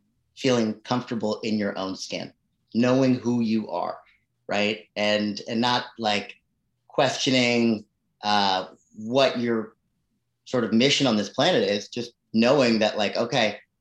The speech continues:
gonna make mistakes. I forgive myself. I love myself.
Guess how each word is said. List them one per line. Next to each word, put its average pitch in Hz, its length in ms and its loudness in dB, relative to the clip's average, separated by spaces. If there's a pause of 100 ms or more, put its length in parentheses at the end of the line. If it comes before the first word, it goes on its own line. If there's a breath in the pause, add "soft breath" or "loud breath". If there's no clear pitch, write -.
(180)
gonna 120 140 2
make 117 240 2
mistakes. 110 640 -2
I 92 80 -6
forgive 101 340 -4
myself. 113 460 0
I 92 40 -2
love 104 260 0
myself. 117 520 -2